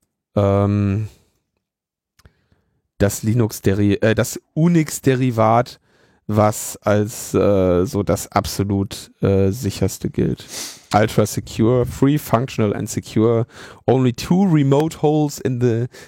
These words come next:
default install in a heck of a long time. Also die, das ist so das, was als das sichere Unix gilt.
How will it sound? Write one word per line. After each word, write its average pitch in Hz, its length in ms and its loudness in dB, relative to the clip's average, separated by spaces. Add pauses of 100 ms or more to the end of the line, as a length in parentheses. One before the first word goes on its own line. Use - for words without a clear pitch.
(100)
default 147 500 2
install 120 600 0
in - 160 0
a 98 120 2
heck - 340 -2
of 113 140 -2
a - 20 0
long 101 320 -2
time. 90 480 -4 (1900)
Also 113 200 2
die, 117 180 0
das - 220 0
ist 101 120 -2
so 107 100 2
das, - 560 -4 (1120)
was 95 200 0
als - 320 -2
das 101 180 0
sichere 107 560 0 (340)
Unix - 360 -4
gilt. - 240 -8